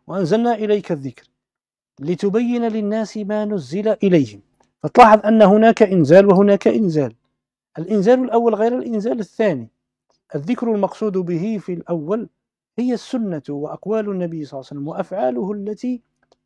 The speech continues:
تبين ما في القرآن الكريم من أحكام، من مجهل، من، من، من، من مجمل وغيره وتفصيل على آيات القرآن الكريم.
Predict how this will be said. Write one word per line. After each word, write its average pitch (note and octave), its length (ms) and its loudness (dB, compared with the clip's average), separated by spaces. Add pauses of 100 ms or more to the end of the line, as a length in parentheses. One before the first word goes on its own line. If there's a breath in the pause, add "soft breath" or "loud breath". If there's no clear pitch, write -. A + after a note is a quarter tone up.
تبين G#3 840 -4 (520)
ما F#3 200 0
في F3+ 120 -6
القرآن E3+ 480 -8
الكريم D3+ 500 -8
من C#3 140 -10
أحكام، D3+ 400 -10
من B2+ 420 -10
مجهل، C3+ 440 -10
من، D3 280 -10
من، E3 220 -8
من، E3+ 220 -8
من F3+ 180 -8
مجمل F3+ 480 -8
وغيره D3+ 640 -10
وتفصيل F#3 760 -12 (460 soft breath)
على F#3+ 440 -2
آيات F3+ 380 -4
القرآن F3 500 -8
الكريم. B2+ 400 -12